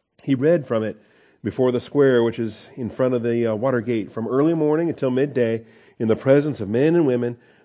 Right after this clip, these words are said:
those who could understand, and all the people were attentive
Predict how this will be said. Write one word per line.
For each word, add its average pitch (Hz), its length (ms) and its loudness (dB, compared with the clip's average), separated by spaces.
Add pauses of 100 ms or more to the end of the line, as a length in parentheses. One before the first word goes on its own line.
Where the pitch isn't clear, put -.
those 123 360 4
who 156 80 0
could 143 140 0
understand, 131 600 0
and 113 80 -4
all 123 360 2
the 151 80 -2
people 127 360 0
were 117 160 2
attentive 127 880 0